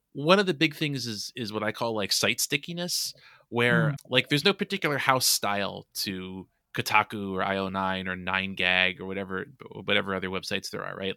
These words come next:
Speaker 1: It's just whatever is in the news right now. If you go to one of those websites for their review of the new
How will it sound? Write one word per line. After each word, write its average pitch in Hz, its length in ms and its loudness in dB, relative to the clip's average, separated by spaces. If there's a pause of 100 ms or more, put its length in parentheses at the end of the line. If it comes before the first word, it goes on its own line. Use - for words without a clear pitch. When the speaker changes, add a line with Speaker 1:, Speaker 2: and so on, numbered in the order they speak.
Speaker 1:
It's - 180 -4
just - 380 4
whatever 135 360 4
is 120 140 0
in 117 140 -2
the 110 80 -4
news 104 320 -4
right 98 220 -4
now. 107 420 -2 (360)
If 139 200 2
you 156 180 -2
go 135 440 4 (180)
to 110 480 -4 (540)
one 117 160 4
of 120 100 2
those 113 260 2
websites - 800 -2 (240)
for 117 640 2 (240)
their 110 340 4
review 107 840 -2
of 95 520 -2
the 101 120 -4
new 104 560 0